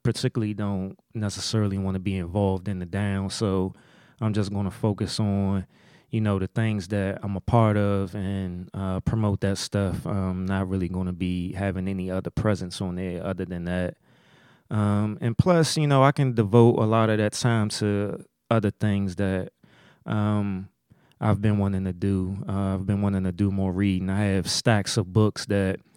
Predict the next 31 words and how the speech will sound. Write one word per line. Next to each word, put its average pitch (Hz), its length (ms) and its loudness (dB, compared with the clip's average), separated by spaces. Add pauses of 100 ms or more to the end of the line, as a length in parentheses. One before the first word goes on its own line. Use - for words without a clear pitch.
(160)
I 110 120 0
go 107 260 6
in 110 160 0
and 101 140 0
out 104 220 4
of 95 200 0
all 101 180 2
the 90 80 -6
time. 104 600 -4 (480)
And, 104 340 -2
you 101 80 -2
know, 101 160 2
I 104 40 2
just 98 200 0
wanna 98 200 0
devote 98 320 -2
more 101 120 -6
time 98 380 -2
to 90 60 -2
that, 95 380 0
as 95 220 -6
well 101 300 4
as, 95 180 -2
you 107 60 -6
know, 95 240 -4
finish 98 360 -4
some 101 200 -4
of 90 120 -6
the - 80 -12
projects 98 520 -4
that 90 300 -6